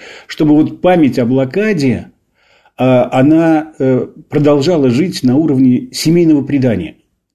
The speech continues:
То есть, это не то, что мы что-то там вычитали в книгах. Нет. Э, п-, помимо знания о том, э, как это было, что это было,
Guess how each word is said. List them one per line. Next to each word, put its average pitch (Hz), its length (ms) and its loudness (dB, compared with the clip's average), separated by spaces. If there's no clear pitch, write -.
То 131 80 0
есть, 127 220 -2
это 143 180 -2
не 135 140 2
то, 180 180 0
что - 200 -2
мы 131 120 2
что-то 123 420 -4
там 101 380 -2
вычитали 123 520 0
в - 120 -8
книгах. 107 460 -2
Нет. 135 340 -2
Э, 123 200 -4
п-, - 240 -8
помимо 160 400 2
знания 123 640 0
о 120 100 -8
том, 113 380 -6
э, 113 760 -6
как 131 220 0
это 110 160 -2
было, 104 340 -2
что - 260 0
это 113 180 -2
было, 101 360 -8